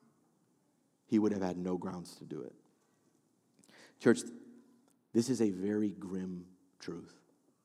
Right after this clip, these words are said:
that many, many, many people will just refuse to accept.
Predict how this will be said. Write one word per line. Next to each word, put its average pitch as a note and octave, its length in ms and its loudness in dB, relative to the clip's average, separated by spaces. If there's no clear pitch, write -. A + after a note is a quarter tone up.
that G#2 280 2
many, A#2 580 6
many, A#2 540 6
many A2+ 380 6
people G#2+ 300 2
will F#2+ 120 2
just G2+ 240 -2
refuse G2+ 520 0
to F2 140 -4
accept. - 460 -10